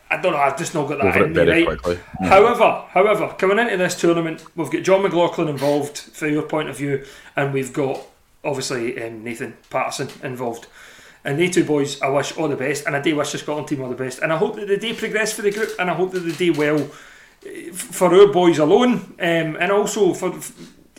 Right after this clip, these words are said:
Speaker 1: I suppose for if there is any Rangers fans out there that like to watch Scotland, like, it's, for instance, Patrick's got Scotland up on the news, so I hope that they,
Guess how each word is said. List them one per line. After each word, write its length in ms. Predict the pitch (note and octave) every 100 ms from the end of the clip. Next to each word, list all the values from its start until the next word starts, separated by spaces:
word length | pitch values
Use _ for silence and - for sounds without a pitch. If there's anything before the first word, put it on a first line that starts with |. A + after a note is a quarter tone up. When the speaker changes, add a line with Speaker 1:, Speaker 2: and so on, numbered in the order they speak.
| -
Speaker 1:
I 40 |
suppose 420 | - F#3+ G#3+ G3+
for 280 | - E3 - - -
if 140 | - E3+
there 100 | E3
is 180 | E3+ D#3+
any 180 | D3+
Rangers 320 | C#3 D3 D#3 -
fans 360 | D#3 C#3+ C3+
out 100 | C#3+
there 140 | C#3+ C3+
that 180 | C3 C3+
like 320 | C3+ C#3+ -
to 80 | C#3
watch 200 | C3 -
Scotland, 260 | - D3 C3
like, 220 | - -
it's, 140 | C#3+
for 120 | C#3
instance, 420 | B2+ B2 - B2+ -
Patrick's 340 | E3+ E3 -
got 120 | -
Scotland 260 | - D3 D3
up 120 | C#3+
on 160 | C#3+ B2+
the 60 |
news, 220 | D3 G#3 -
so 240 | E3 - - - _ - -
I 100 | F3+
hope 280 | D#3+ E3+ E3+
that 180 | F#3 -
they, 380 | F3 E3 C#3